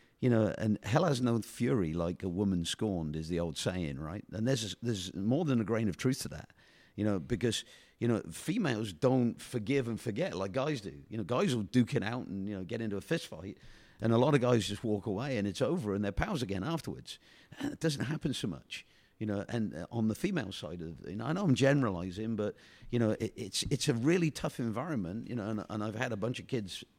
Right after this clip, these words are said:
personally that have gone into that environment and struggled and suffered through that environment. And it's, it's just very difficult for a female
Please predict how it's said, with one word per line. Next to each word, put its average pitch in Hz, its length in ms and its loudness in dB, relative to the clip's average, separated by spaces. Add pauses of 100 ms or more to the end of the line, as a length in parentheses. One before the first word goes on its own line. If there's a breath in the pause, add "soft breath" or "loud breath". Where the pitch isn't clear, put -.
(100)
personally 117 600 -4 (320 soft breath)
that 113 80 0
have 104 100 -2
gone 104 200 -2
into 151 240 2
that 98 160 -6
environment 92 600 -6
and 101 160 -4
struggled 117 400 -2
and 104 100 -6
suffered - 360 -6
through 101 200 -6
that 90 140 -4
environment. 101 560 -2 (500 loud breath)
And 123 360 2
it's, - 200 -2 (120)
it's - 200 -2
just - 480 0 (120)
very 127 480 2
difficult 123 760 0
for 117 380 0
a 107 160 2
female 101 760 0